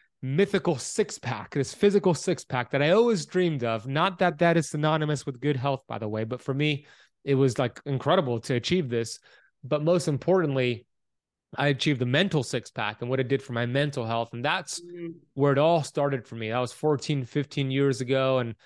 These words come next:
Speaker 1: you know, the journey has changed along the way from being a personal trainer, similar to you, uh, having a CrossFit gym, selling it, and then writing books, et cetera. But that was the starting point. And, uh, no, it, it was, you know, I had bad genes. I have bad genes. But mo-, more importantly,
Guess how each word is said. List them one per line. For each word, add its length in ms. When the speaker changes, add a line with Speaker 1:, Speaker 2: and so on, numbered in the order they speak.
Speaker 1:
you 80
know, 80
the 100
journey 380
has 180
changed 460
along 240
the 80
way 240
from 180
being 180
a 60
personal 460
trainer, 320
similar 340
to 80
you, 220
uh, 180
having 280
a 60
CrossFit 440
gym, 220
selling 300
it, 180
and 120
then 220
writing 300
books, 240
et 100
cetera. 380
But 160
that 180
was 140
the 40
starting 400
point. 360
And, 260
uh, 160
no, 380
it, 180
it 140
was, 360
you 240
know, 280
I 80
had 260
bad 240
genes. 260
I 80
have 240
bad 220
genes. 300
But 80
mo-, 320
more 160
importantly, 680